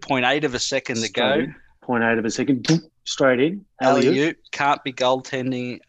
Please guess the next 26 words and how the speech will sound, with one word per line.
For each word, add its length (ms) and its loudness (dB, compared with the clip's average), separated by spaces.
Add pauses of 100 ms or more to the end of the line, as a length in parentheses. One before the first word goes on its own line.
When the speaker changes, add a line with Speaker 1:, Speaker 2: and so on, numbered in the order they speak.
Speaker 1:
off 180 -6
an 100 -8
inbound 440 -8
pass. 520 -6 (1120)
Speaker 2:
Yeah. 180 -4 (540)
Speaker 1:
Very 160 -8
Speaker 2:
And 160 -6
that 160 -8
Speaker 1:
good. 80 -12
Speaker 2:
was, 180 -6
that 260 2
was, 240 -4
like, 340 -4 (720)
precision. 580 0 (360)
But 400 2 (380)
the 100 0
"did 220 2
you 60 4
see 180 2
that" 200 0
for 80 -8
me 200 -2
was 220 -4
actually 400 -6
the 140 -6
last 400 -4